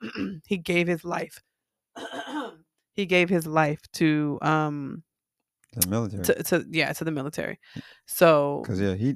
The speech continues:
Speaker 2: remember, like, he didn't even wanna come back. His wife was,
Speaker 1: Right,
Speaker 2: like,
Speaker 1: his
Speaker 2: going
Speaker 1: wife
Speaker 2: back
Speaker 1: was
Speaker 2: and forth,
Speaker 1: like
Speaker 2: like, "Come on, we got a kid, this, that, and the third, you gotta pick." And then he finally was like,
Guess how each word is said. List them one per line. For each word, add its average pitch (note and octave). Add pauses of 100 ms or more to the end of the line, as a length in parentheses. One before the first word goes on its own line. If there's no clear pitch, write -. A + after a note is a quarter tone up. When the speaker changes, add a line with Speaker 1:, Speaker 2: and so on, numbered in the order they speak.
Speaker 2:
remember, G#2+
like, G2
he A2+
didn't G#2
even F2+
wanna E2+ (440)
come E2+
back. E2+ (180)
His F3+
wife A3+
was, F3+
Speaker 1:
Right, -
Speaker 2:
like, F3
Speaker 1:
his G#3
Speaker 2:
going -
Speaker 1:
wife A3
Speaker 2:
back A3
Speaker 1:
was -
Speaker 2:
and G#3+
forth, G#3
Speaker 1:
like -
Speaker 2:
like, -
"Come D3+
on, E3
we E3+
got E3
a D#3+
kid, D#3+
this, D#3+
that, D#3
and D#3
the D3+
third, D#3+
you D3+
gotta C#3+
pick." D3+ (520)
And F#2+
then F#2
he F#2
finally G#2+
was F2+
like, F2